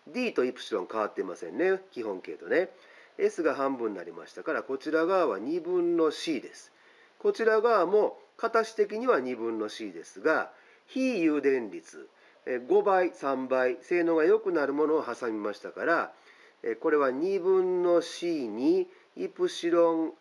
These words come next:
R倍、三倍、五倍した性能になっているわけです。これとこれの並列です。えー、全体の静電容量は、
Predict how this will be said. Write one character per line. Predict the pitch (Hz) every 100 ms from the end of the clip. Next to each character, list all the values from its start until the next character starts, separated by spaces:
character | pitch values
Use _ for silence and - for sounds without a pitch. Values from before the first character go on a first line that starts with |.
| -
R | 147 165 160 151 135
倍、 | 135 131 120 - _ _
三 | - 147 147
倍、 | 147 147
五 | 156
倍 | 151 147
し | 143
た | 180
性 | 156 117 104
能 | 101
に | 95
な | 80
っ |
て | -
い | 82
る |
わ | 76
け | -
で | -
す。 | - - _ - _ _
こ | - 254
れ | 254
と | 233 208
こ | 202
れ | 190 196
の | 233
並 | - 123 107
列 | 90 - -
で | -
す。 | - _ - - - _
え | - 139 131
ー、 | 113
全 | 143 135
体 | 131 123
の | 151 202
静 | - 123
電 | 110 117
容 | 110 104
量 | 87 82 98
は、 | 135 -